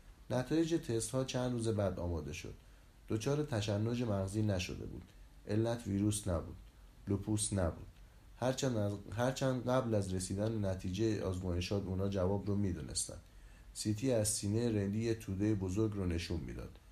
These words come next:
اما نه توی ریه‌هاش، بلکه توی فضای بینشون. مدیاستینوم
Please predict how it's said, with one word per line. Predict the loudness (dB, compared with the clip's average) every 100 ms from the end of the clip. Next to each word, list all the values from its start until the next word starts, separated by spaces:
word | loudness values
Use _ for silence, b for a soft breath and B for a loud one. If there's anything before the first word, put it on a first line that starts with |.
| b -6
اما | -4 -2
نه | 2 2
توی | 0 0
ریه‌هاش، | 0 2 0 0 -2 -8 -4
بلکه | 0 0 -2
توی | -2 -2
فضای | 0 0 2 2 2
بینشون. | 2 -2 -4 -8 -10 -14 B B B B B -2
مدیاستینوم | 0 2 2 0 0 0 2 0